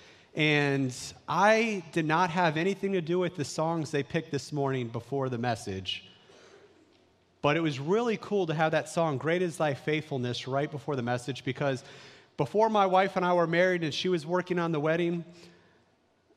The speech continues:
and we were working on the wedding, my only main request was, "We've gotta have that song, 'Great Is Thy Faithfulness,' as a part of our ceremony."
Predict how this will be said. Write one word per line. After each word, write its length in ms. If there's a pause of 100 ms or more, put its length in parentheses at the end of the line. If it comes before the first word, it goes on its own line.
(300)
and 80
we 100
were 100
working 300
on 120
the 80
wedding, 440
my 140
only 240
main 260
request 540
was, 500 (460)
"We've 240
gotta 320
have 240
that 180
song, 360
'Great 260
Is 160
Thy 160
Faithfulness,' 840 (280)
as 140
a 60
part 260
of 80
our 100
ceremony." 640